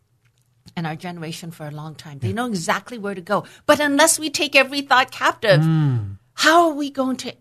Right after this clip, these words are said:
Speaker 1: fight that, get our footing back, and then go and storm the gates of hell?
Speaker 2: Yes.
Speaker 1: Uh, it's, it's impossible.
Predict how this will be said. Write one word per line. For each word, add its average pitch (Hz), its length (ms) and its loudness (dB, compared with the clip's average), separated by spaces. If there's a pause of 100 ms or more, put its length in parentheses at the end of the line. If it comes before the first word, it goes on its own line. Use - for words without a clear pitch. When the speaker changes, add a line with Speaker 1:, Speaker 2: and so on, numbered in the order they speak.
(340)
Speaker 1:
fight - 460 0
that, 226 420 0 (260)
get 285 180 6
our 269 140 2
footing 254 460 -2
back, 190 360 -4 (200)
and 254 180 2
then 262 160 2
go 220 240 2
and 254 140 -2
storm 233 380 -2
the 220 80 -4
gates 240 320 -4
of 240 100 -6
hell? 269 320 0
Speaker 2:
Yes. 127 260 0 (640)
Speaker 1:
Uh, 196 180 6 (140)
it's, 226 440 -2
it's 233 200 -4
impossible. 233 540 -2